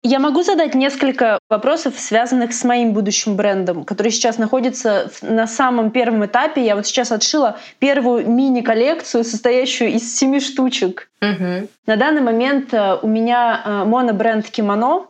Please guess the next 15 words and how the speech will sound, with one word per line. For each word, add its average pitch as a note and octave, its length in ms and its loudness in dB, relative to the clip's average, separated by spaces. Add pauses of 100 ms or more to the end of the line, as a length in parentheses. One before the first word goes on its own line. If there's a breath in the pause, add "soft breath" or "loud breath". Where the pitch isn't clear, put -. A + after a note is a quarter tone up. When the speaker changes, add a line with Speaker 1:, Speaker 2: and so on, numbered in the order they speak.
(160)
Speaker 1:
Я B3 220 2
задумываю B3 960 2 (140)
эти A#3+ 180 0
вещи D4 380 0
как A3 240 -2
очень C#4 340 0
универсальные, A#3 800 0
которые B3 300 0
можно C4 260 2
вписать A#3 680 -2
и A#3 400 0
в G#3 280 0
базовый C#4+ 420 2
гардероб, B3 680 0 (400 loud breath)
э, G#3+ 220 2